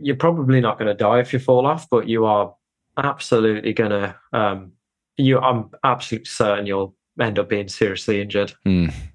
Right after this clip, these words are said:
Speaker 1: Um, probably hospitalized, I would imagine.
Speaker 2: Damn.
Speaker 1: Yeah. Um,
Speaker 2: Man.
Speaker 1: but yeah, this, the route suited me really, really well. So it was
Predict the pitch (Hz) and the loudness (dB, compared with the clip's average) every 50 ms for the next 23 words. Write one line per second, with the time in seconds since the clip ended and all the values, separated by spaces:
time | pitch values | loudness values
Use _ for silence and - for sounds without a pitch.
0 | _ _ _ _ _ - 110 104 104 107 - 135 131 - - - 101 98 92 104 | _ _ _ _ _ -2 0 0 -2 -2 0 0 0 0 -2 -6 -6 -4 -2 -2
1 | 104 101 - - - - - 104 101 98 98 95 - - - - 113 110 107 104 | -2 -2 -4 -8 -10 -4 0 0 0 0 0 -4 -6 -12 -6 -4 -2 -2 0 0
2 | 104 104 104 - - 104 101 101 _ _ _ _ _ - 87 85 82 78 76 - | -2 -2 -2 0 -2 -2 -4 -4 _ _ _ _ _ -6 -4 -4 -4 -4 -6 -10
3 | - - _ _ _ _ _ _ _ _ _ _ _ _ - 117 117 113 110 110 | -16 -20 _ _ _ _ _ _ _ _ _ _ _ _ -2 0 2 2 4 2
4 | 120 110 - - _ _ _ _ _ _ _ - 120 117 113 110 113 110 101 - | 0 0 -4 -10 _ _ _ _ _ _ _ -2 0 0 0 -2 -4 -6 -8 -12
5 | _ _ _ _ _ _ _ _ _ _ _ _ _ _ _ _ _ _ _ _ | _ _ _ _ _ _ _ _ _ _ _ _ _ _ _ _ _ _ _ _
6 | _ _ _ _ 135 127 117 113 107 123 127 - - - 139 151 131 135 156 160 | _ _ _ _ 2 4 4 4 2 0 0 -2 -2 2 4 4 6 6 4 2
7 | 147 - - - 151 135 135 135 120 117 113 104 104 113 117 110 107 104 104 104 | 2 -2 0 2 2 2 2 0 -2 -2 -2 -2 0 0 0 0 0 0 -2 -4
8 | 101 98 104 101 95 95 95 - - 113 95 95 92 - - _ - 113 110 - | -2 0 0 0 0 -2 -4 -2 -2 -2 -2 -2 -4 -8 -12 _ -6 -6 -2 -2
9 | 110 95 - - - | -4 -6 -6 -12 -18